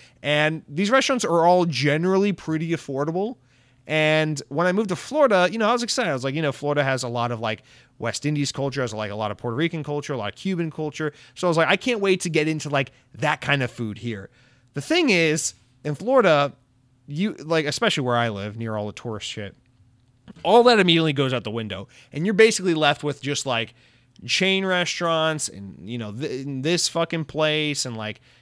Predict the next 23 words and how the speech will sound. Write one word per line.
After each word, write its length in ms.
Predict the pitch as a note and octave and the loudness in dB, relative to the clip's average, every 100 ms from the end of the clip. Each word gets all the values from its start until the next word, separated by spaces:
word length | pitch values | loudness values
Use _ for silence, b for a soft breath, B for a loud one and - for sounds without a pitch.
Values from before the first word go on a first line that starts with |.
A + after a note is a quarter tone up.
| b _ | b _
kinda 400 | - D#3 E3+ E3+ | -8 -2 0 2
half-ass 840 | C3+ D3+ D3 C#3+ D3+ D3+ D3 - - - | 2 0 -2 0 2 2 0 -4 -10 -12
pizza 320 | - D#3 D#3 | -6 -4 -4
place 380 | C#3+ D3+ C#3 B2 | -4 -4 -4 -6
and 120 | G#2+ | -12
kinda 380 | - D3 E3 D3+ | -10 -6 -4 -2
half-ass 460 | D3 D3 C3+ C3+ | -2 -4 -4 -6
Chinese 360 | - - C3 C3 | -6 -6 -6 -8
takeout 500 | - C3+ B2+ C3 B2+ B B B | -6 -6 -2 0 0 B B B
and 120 | G#2+ | -16
kinda 300 | - B2+ D#3 | -6 -4 -2
half-ass, 640 | C#3+ C#3+ C#3 C3+ C3+ B2+ - | -2 -2 -2 -2 -2 -4 -4
like, 200 | A#2+ A#2 b b b _ | -6 -6 b b b _
vaguely 840 | - B2+ A#2 C#3 C#3 C3 C#3 C#3 | -12 -10 -4 0 0 0 0 2
Hispanic 640 | C3+ B2+ - A#2 A#2+ B2 A#2 | 2 0 -2 0 0 -2 -4
place. 480 | C3+ B2+ C3 - - b b _ | -4 -2 -2 -2 -4 b b _
And 320 | D3 D3+ D3 - | -2 -2 -4 -8
some 200 | - D#4+ | -6 0
of 40 | |
these 100 | E4 | 0
places 340 | - C#4 C4 A3 | 0 0 0 0
are 60 | |
good. 320 | F3 A#2 A#2+ | 0 -2 -6